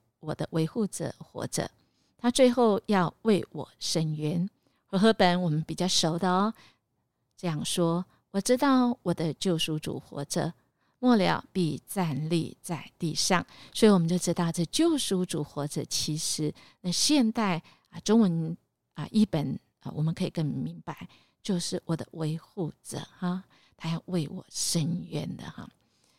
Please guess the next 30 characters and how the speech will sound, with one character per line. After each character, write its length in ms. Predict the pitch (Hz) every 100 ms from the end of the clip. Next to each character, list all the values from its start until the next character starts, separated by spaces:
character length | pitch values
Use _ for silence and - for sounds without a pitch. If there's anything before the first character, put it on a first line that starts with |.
| _ _ _ _ _ -
感 160 | 262
受 120 | 294
到 220 | 370 370 339
上 380 | - 359 311
帝 200 | 262 302
的 200 | 254 220
呼 240 | 190 196 196
声， 580 | - 190 185 185 196 196 _ _ _
我 100 | 165
们 240 | 160 165 160
有 180 | 143 -
庞 340 | - - 165 170
大 280 | 202 175 151
阻 260 | - -
力， 300 | 156 160 - _ _ _ _ _ _ -
因 160 | 269
为 140 | 330 294
我 160 | 175
们 160 | 151 147
的 120 | 160
领 240 | 165 131 -
域 260 | 208 170 - _
正 260 | 247 190
在 260 | 175 190 156
经 380 | - - 170 170
历 280 | 190 151 - _ _ _ _
极 440 | - 160 156 160 175
致 380 | - 214 160 - - _ _ _
扩 260 | - 170
张， 360 | 147 - 120